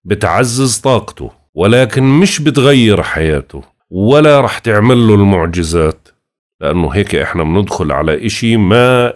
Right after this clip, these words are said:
إله علاقة بكل العلوم، إله علاقة في شيء ما بيستوعبه العقل، وهذا كلام مش صحيح. فأي شخص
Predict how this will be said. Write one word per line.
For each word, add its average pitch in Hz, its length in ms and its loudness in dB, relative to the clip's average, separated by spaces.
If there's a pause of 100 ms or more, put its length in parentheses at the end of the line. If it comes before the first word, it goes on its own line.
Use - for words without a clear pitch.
إله 104 320 2
علاقة 87 600 -2
بكل 87 460 -2
العلوم، 78 680 -2 (120)
إله 78 240 -4
علاقة 80 400 -2
في 76 160 -10
شيء 120 460 -2 (220)
ما 107 100 0
بيستوعبه 85 520 0
العقل، 71 360 -4 (220)
وهذا 76 560 -2
كلام 92 760 0 (200)
مش - 240 -6
صحيح. - 540 -6 (480)
فأي 90 720 0
شخص - 540 -4